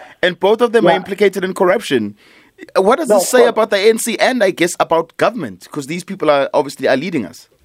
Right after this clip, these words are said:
Speaker 2: Look, um, I think the A N C doesn't have the cream of the crop.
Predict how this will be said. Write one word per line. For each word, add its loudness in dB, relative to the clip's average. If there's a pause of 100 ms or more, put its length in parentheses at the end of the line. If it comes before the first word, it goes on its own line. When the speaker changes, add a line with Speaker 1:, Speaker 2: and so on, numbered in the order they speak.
(1040)
Speaker 2:
Look, 0 (240)
um, 4
I 2
think 2
the 4
A 2
N 2
C 4
doesn't 0
have 2
the 2
cream 0
of 4 (320)
the -6
crop. -4